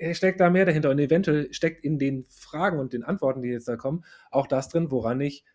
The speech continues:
sehen kann, ob ich auf dem richtigen Weg bin. Also klar kann ich jetzt auf, kann ich jetzt auf die Waage stellen und sagen, äh, ich möchte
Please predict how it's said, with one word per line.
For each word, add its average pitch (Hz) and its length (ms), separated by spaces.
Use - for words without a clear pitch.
sehen 131 320
kann, 156 160
ob 151 80
ich 147 80
auf 139 60
dem 143 140
richtigen 139 260
Weg 160 140
bin. 101 260
Also 127 260
klar 165 240
kann 147 100
ich 127 60
jetzt 120 140
auf, - 240
kann 95 140
ich - 40
jetzt 104 120
auf 101 80
die 101 120
Waage 123 240
stellen 160 400
und 127 160
sagen, 127 320
äh, 123 480
ich 120 240
möchte 117 720